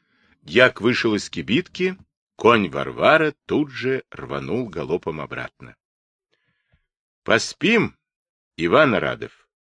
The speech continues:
поспим", — сказал Иван. "Заря поднимется,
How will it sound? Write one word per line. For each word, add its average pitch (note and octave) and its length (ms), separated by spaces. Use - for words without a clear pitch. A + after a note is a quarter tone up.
поспим", — D#2 640
сказал C#2 500
Иван. A#1 280
"Заря F#3 340
поднимется, C#3+ 920